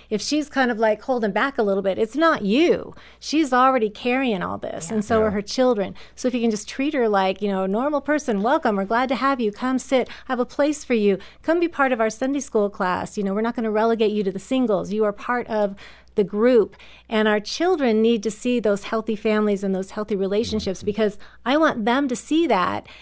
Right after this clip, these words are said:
Speaker 1: And then they have other places that they can go to ask questions. They have places that they can go when they need to talk. But then
Speaker 2: Mentors.
Speaker 1: they have great mentors. And then
Speaker 3: Yeah.
Speaker 1: they get strong enough that when they choose their relationship later, they will do a good job.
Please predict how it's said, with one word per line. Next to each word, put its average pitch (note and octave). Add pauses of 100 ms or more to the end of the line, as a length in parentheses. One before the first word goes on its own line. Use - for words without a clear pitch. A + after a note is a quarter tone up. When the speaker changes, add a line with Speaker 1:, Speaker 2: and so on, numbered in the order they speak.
(120)
Speaker 1:
And A3+
then A3+
they B3
have A#3
other A#3
places A3
that G#3
they G#3+
can G#3+
go G3+
to -
ask G3
questions. D#4+
They G#3
have G3
places G3+
that G3
they G3+
can G#3
go G3+
when G3+
they G3
need F#3
to F#3
talk. B3 (140)
But D#3+
then D3+ (140)
Speaker 2:
Mentors. A3
Speaker 1:
they G#3+
have G3+ (100)
great A#3+
mentors. G3+
And A3+
then C4
Speaker 3:
Yeah. F#3 (120)
Speaker 1:
they C4
get C4
strong C4
enough G#3+
that -
when G#3
they A3+
choose A3
their G#3+
relationship G#3
later, G#3+
they G3+
will G3+
do F#3+
a F#3+
good F#3
job. -